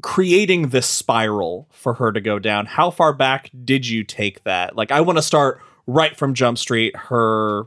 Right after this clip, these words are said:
breaking rules and making mistakes. W-, was it in-,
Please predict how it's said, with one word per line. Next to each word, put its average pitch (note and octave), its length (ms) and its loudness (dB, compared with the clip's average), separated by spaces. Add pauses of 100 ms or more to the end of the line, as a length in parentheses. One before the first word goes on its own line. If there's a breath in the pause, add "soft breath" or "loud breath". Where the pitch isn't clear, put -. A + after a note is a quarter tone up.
(140)
breaking B2+ 420 0
rules A2 400 0
and G#2 200 -2
making G2 280 -6
mistakes. - 600 -12 (200)
W-, E3+ 240 2
was E3+ 220 2
it E3 60 2
in-, D#3 280 -2